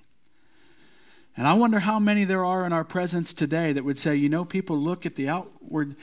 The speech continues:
appearance and they think that things are just well in my life, and we're all good at, pretty good at putting on a show, aren't we?" We're all pretty good at smiling on church on Sunday morning and saying, "Oh, I'm just great. Everybody's doing just great." I never,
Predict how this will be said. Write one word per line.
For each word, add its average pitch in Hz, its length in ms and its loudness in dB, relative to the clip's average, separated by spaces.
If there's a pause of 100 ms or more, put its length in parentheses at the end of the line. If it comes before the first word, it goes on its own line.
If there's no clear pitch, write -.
(220)
appearance 196 640 0
and 127 100 2
they 143 120 2
think 175 400 -2
that 139 240 -2 (280)
things 185 320 2
are 165 60 4
just 165 240 2
well 170 320 2
in 170 60 -2
my 165 180 2
life, 165 400 -2
and 147 140 2
we're 160 120 2
all 196 200 2
good 196 240 2
at, - 180 -6
pretty 196 180 0
good 196 160 0
at - 80 -4
putting 196 220 -6
on 170 100 -2
a 156 60 -4
show, 170 320 -2
aren't 139 180 -4
we?" 110 200 -16 (880)
We're 151 180 6
all 196 140 4
pretty 196 260 2
good 190 220 2
at 165 100 -2
smiling 185 480 2
on 151 140 0
church 185 320 -4
on 127 100 -2
Sunday 127 320 0
morning 123 380 -4
and 117 100 -6
saying, 139 180 -2
"Oh, 156 100 0
I'm 196 120 -2
just 185 240 -2
great. 190 340 -4
Everybody's 262 380 -2
doing 277 200 -2
just 285 200 0
great." - 140 -12 (180)
I 262 80 4
never, 330 300 0